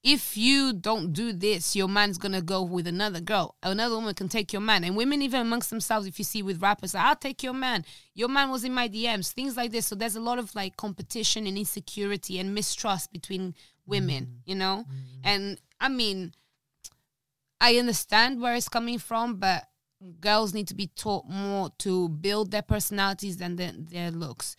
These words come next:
Speaker 2: Mm.
Speaker 1: Because if you build your personality, integrity will come with that. With integrity comes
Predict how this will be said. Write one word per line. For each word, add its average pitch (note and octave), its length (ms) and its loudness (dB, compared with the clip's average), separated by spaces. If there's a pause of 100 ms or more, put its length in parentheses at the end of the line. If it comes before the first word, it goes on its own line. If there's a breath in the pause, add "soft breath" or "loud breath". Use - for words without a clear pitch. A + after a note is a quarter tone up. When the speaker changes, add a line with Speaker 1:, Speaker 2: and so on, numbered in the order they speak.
(140 soft breath)
Speaker 2:
Mm. - 20 -16
Speaker 1:
Because C#3 260 2
if D3+ 100 -4
you G#3 80 2
build G3+ 220 2
your A3 100 -2
personality, G#3+ 800 -2
integrity F#3 520 -2
will F3 100 -4
come E3+ 240 -6
with E3 120 -8
that. E3+ 240 -8
With F3 120 -8
integrity G3 560 -4
comes F#3 400 -4